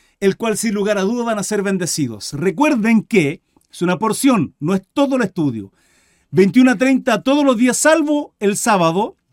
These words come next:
de domingo a viernes, estudios bíblicos en vivo y en directo a través de Facebook, TikTok e Instagram. Prontamente a través de YouTube. Dios les bendiga.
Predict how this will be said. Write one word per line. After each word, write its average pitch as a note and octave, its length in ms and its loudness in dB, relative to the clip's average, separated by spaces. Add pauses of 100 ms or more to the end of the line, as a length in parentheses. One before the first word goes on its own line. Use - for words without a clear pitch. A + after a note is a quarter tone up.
(120)
de C3 240 0
domingo C4+ 680 2
a F#3+ 140 -2
viernes, D4+ 500 0
estudios A3+ 380 -4
bíblicos A#3+ 600 -2 (260)
en F3 180 -2
vivo C4+ 260 4
y A3+ 40 -2
en G#3+ 120 -2
directo E3+ 320 -2
a D#3+ 40 -4
través F#3 260 -2
de D3+ 80 -4
Facebook, C#4+ 560 0 (340)
TikTok D#4+ 440 -4 (420)
e G#3 80 2
Instagram. C#3+ 640 2 (360)
Prontamente D4 680 2
a - 20 -4
través A#3 240 -4
de G3 100 -2
YouTube. C3+ 320 -6 (240)
Dios G3+ 200 2
les B3 80 2
bendiga. C3+ 360 -2